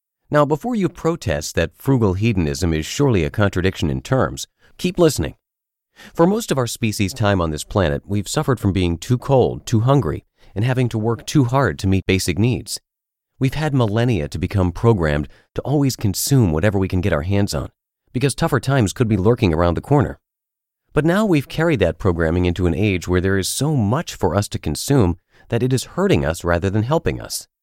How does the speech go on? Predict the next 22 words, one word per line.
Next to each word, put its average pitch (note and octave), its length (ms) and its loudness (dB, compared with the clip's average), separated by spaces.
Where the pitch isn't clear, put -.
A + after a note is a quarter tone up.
Easy F#3 240 0
mistake F#2+ 380 -2
to F#2 60 -6
make. G#2+ 360 0
Let's D3 200 0
start C#3+ 280 -2
unmaking D2+ 560 0
it. - 180 -14
Even G#3 220 0
those D#3+ 180 2
of A2+ 100 2
us A2+ 120 2
familiar A2 420 4
with E2+ 140 0
minimalism E2 600 0
can F2+ 120 -2
struggle B2+ 420 0
to E2 100 -6
shake B2+ 300 0
off A2+ 160 2
the - 80 -4
mentality F2 640 0